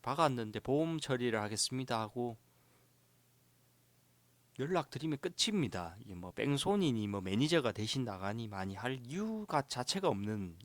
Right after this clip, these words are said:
이런 상황인데 이런 식으로 내뺐다는 것은, 예, 술을 먹었다고 밖에는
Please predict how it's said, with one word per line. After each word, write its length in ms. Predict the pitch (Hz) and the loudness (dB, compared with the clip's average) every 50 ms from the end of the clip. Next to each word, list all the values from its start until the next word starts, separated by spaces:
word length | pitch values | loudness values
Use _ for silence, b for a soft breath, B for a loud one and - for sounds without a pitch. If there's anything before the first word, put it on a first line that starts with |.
| _ | _
이런 160 | - - 95 | -20 -20 -16
상황인데 720 | - - - 98 98 98 95 90 87 87 87 - 127 127 110 B B B B B B B B B B B B B B B B B B _ | -14 -14 -10 -6 -6 -6 -6 -8 -12 -14 -12 -10 -10 -10 -10 B B B B B B B B B B B B B B B B B B _
이런 280 | - - 131 151 151 147 | -6 -2 2 2 2 4
식으로 360 | 131 - 127 - - 101 101 | 2 2 0 -2 -2 -6 -4
내뺐다는 760 | 92 104 110 110 _ 135 131 131 - - 135 131 117 104 95 | 0 0 0 0 _ 2 2 2 6 6 6 6 6 2 0
것은, 440 | 90 92 87 - 123 131 120 107 95 90 85 87 | -2 -4 -4 0 0 2 2 0 -2 -4 -8 -10
예, 460 | 87 87 87 87 87 87 85 85 82 | -10 -10 -10 -10 -10 -10 -12 -12 -10
술을 320 | - - - 160 180 165 139 | -10 -10 -4 0 0 2 2
먹었다고 720 | 117 107 - - 131 - _ 110 101 95 90 87 90 95 | 2 0 -2 -2 -6 -4 _ -2 -2 -2 -2 -6 -10 -12
밖에는 580 | - - 92 92 _ - 107 101 117 131 139 | -10 -12 -12 -12 _ -10 -8 -6 -4 -4 -6